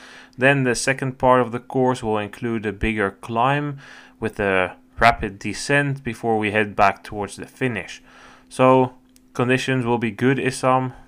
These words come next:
Most riders are there on a training camp anyway. Who are you expecting to see at the front of the race? Because the men's race is insanely packed with Van der Poel back. Uh, Van Aert is back.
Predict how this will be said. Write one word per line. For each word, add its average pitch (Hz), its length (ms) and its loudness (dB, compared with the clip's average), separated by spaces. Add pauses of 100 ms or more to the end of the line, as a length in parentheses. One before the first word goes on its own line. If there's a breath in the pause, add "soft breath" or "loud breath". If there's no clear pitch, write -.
Most 113 240 -4
riders 113 380 2
are 107 160 2
there 110 220 2
on 107 120 0
a 107 60 -8
training 110 420 -4
camp 107 260 -2
anyway. 120 520 -2 (360 loud breath)
Who 139 200 2
are 127 100 8
you 123 260 2
expecting 120 800 -2
to - 260 -8
see 123 380 -2
at - 340 -2
the 110 60 -12
front 113 280 -8
of 98 140 -8
the 107 100 -2
race? 135 300 -2
Because 95 500 -4 (380 loud breath)
the 101 80 -6
men's 131 260 2
race 117 320 4
is 104 280 -4
insanely 107 760 -4
packed - 400 -2
with - 280 -14
Van 110 200 -6
der 104 60 -8
Poel 117 340 -6
back. 110 380 6 (520 loud breath)
Uh, - 340 -18
Van 95 220 -6
Aert 110 220 4
is 107 100 -4
back. 110 420 4